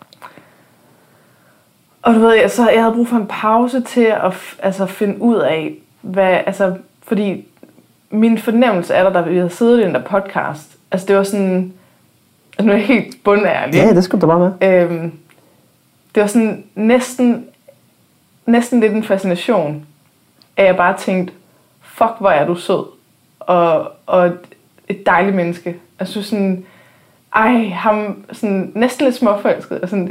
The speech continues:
Speaker 1: ikke fordi jeg blev forelsket, vel?
Speaker 2: Ja.
Speaker 1: Men <laughs> sådan, at jeg havde bare sådan en virkelig god mavefornemmelse af dig, og, øh, og synes bare,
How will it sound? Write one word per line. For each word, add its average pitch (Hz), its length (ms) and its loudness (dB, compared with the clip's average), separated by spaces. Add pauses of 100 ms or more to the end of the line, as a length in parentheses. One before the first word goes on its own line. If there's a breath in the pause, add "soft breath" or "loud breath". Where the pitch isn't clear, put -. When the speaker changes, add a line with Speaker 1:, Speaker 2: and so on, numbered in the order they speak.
(120)
Speaker 1:
ikke 208 280 -4
fordi 180 340 0
jeg - 80 -2 (160)
blev 147 120 -12
forelsket, - 320 -12
vel? 247 160 2
Speaker 2:
Ja. 175 140 2 (140)
Speaker 1:
Men 220 100 2 (120)
<laughs> 277 120 0
sådan, 240 300 2 (1080 loud breath)
at 226 60 -4
jeg 226 120 0
havde 262 120 2
bare 247 120 0
sådan 247 180 0
en 240 180 -2
virkelig 247 320 0
god 208 180 0
mavefornemmelse 180 580 -2
af 170 120 -2
dig, 180 280 -2
og, 156 280 -2
øh, 156 280 -6
og 180 100 -6
synes 185 200 -6
bare, 165 500 -4